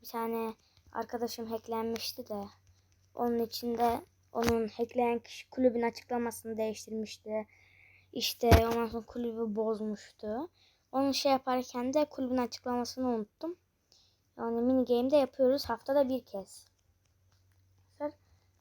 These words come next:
Haftada bir kez mini game yapıyoruz. Yani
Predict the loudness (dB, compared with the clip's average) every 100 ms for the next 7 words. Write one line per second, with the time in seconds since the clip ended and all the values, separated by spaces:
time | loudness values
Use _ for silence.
0 | _ -10 -6 -2 0 0 0 2 2 2
1 | 0 0 4 2 2 -2 -6 -6 -2 -2
2 | -4 -12 -20 _ _ _ _ _ _ -20
3 | -20 _ -20 _ _ _ _ _ _ _
4 | _ -18 -14 -10 -10